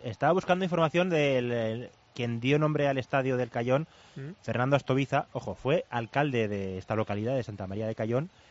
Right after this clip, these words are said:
Speaker 1: entre mil novecientos setenta y cinco y mil novecientos noventa y nueve. Veinticuatro años el hombre en el cargo de primer edil, falleció en dos mil ocho. Y, por cierto, otro dato que os puedo dar impor-, interesante dentro de lo que cabe, claro.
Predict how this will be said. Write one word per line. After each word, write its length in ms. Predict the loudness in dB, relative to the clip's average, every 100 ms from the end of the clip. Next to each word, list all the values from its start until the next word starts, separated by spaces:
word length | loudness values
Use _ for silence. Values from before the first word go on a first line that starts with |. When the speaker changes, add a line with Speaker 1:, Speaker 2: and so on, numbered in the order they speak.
| _ -4
Speaker 1:
entre 400 | -2 0 -2 -4 _ _ _ -8
mil 220 | 0 2
novecientos 440 | 2 2 2 2
setenta 320 | 2 0 2 2
y 60 |
cinco 460 | 2 0 2 0 -2
y 160 | -4 0
mil 160 | 0 2
novecientos 400 | 2 2 2 2
noventa 340 | 4 4 4
y 60 | 4
nueve. 260 | 4 4
Veinticuatro 680 | 2 0 2 2 2 4 4
años 500 | 4 0 -8 -12 -20 -12
el 160 | -8
hombre 260 | -6 -4 -2
en 100 | -2
el 440 | -4 -6 -8 -10 -12 -20 -20 -20 -20 -20 -10 -4
cargo 240 | 0 0
de 80 | 0
primer 240 | 0 2
edil, 240 | 2 2 2
falleció 340 | 0 0 -2
en 80 | -2
dos 140 | -2
mil 140 | -2 -4
ocho. 260 | -8 -14 -20 _ _ _ _ -8
Y, 100 | -4
por 140 | -2
cierto, 200 | -2 -2
otro 180 | -2 -2
dato 220 | -2 -2
que 80 | -6
os 40 |
puedo 180 | -4 -2
dar 100 | -2
impor-, 360 | -2 -4 -4 -4
interesante 880 | -6 -8 -6 -4 -2 -2 0 -2 -2
dentro 320 | -4 0 2
de 360 | 2 4 2 0
lo 100 | -2
que 100 | -4
cabe, 220 | -6 -4
claro. 240 | -4 -4